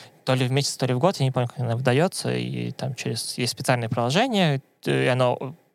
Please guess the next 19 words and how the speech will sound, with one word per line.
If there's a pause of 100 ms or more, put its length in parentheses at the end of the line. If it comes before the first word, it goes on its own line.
(180)
общее,
скажем
так,
ну,
там,
по-моему,
их
два
есть
для,
для
всей
Финляндии,
вот
через
него
там
можно
эти